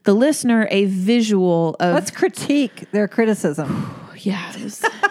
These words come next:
Speaker 2: <laughs> I'm just
Speaker 1: hard to read.
Speaker 2: No, I just, you know, I appreciate
Speaker 1: Everyone's
Speaker 2: that.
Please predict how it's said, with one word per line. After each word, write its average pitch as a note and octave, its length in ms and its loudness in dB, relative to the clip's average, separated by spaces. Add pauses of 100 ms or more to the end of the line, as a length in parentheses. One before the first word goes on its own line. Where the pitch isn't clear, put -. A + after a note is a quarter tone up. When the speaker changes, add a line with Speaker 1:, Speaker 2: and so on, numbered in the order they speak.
(140)
Speaker 2:
<laughs> - 460 -2
I'm F4+ 100 -4
just F4+ 160 0
Speaker 1:
hard G3 300 -2
to F#3 80 0
read. D#3+ 240 -2 (160)
Speaker 2:
No, G#3 680 4
I A#3 160 2
just, A#3 320 0 (440)
you F#4+ 80 6
know, D#4 200 4
I C4 140 4
appreciate B3+ 300 2
Speaker 1:
Everyone's G#4 180 2
Speaker 2:
that. F4 140 2